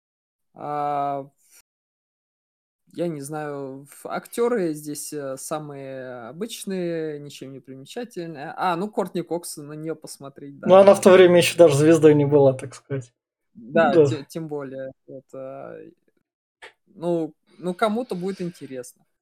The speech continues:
Speaker 1: А это самая нормальная часть из, э, всей франшизы, а, потому что дальше там начался какой-то трэш, высосанный из пальца все кругом.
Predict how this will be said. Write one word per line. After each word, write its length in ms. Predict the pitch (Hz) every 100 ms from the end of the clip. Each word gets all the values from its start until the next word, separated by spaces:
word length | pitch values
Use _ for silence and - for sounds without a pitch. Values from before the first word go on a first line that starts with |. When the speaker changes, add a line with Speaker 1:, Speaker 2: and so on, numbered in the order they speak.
| _ _ _
Speaker 1:
А 280 | - 156 160
это 280 | 190 214 196
самая 560 | - 180 180 165 160
нормальная 560 | 156 160 170 160 147 135
часть 460 | - 170 240 - 165
из, 260 | 165 -
э, 540 | 156 151 147 143 143 143
всей 360 | - - 143 139
франшизы, 800 | - 147 - - 139 139 135 _ _ _ _ _
а, 240 | - 135
потому 360 | 135 - 151 147
что 380 | - - 139 131
дальше 360 | 143 156 -
там 680 | 143 139 139 135 135 190 135
начался 360 | 135 - 135 -
какой-то 320 | - 139 135 _ -
трэш, 440 | 160 202 - -
высосанный 640 | 147 139 135 - - 131 127
из 120 | -
пальца 440 | - 190 214 -
все 380 | - - 156 147
кругом. 520 | - 147 147 147 139